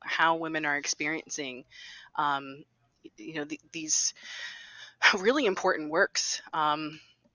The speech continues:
and, like, that's another big change. It's like, with the cropping up of women's leagues, it's kind of a blessing and a curse at the same time, where it's like, "Great, we finally have these awesome incubators for,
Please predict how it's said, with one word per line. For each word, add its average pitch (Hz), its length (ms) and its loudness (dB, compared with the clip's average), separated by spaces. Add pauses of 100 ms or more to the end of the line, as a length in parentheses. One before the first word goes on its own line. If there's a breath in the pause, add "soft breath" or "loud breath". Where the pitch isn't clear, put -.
(340)
and, 196 200 6
like, 190 160 6
that's 240 180 8
another 208 280 6
big 147 240 -2
change. 147 400 -2
It's - 180 -8
like, 139 160 -2 (200)
with 196 180 0
the 190 80 -2
cropping 160 380 2
up 151 160 -2
of 143 200 -6
women's 160 400 -6
leagues, 220 320 -2
it's - 200 -4
kind 165 200 0
of 160 60 -4
a 160 80 2
blessing 170 460 0
and 185 100 -4
a 190 60 -6
curse 156 260 -2
at - 60 -16
the 139 80 -10
same 143 260 -8
time, 143 320 -2
where 139 180 -2
it's 139 160 -8
like, 135 200 -4 (120)
"Great, - 300 4
we 180 80 -10
finally 170 340 4
have 156 220 -2
these 147 160 -6
awesome 139 340 -2
incubators 135 640 -6
for, 131 300 -4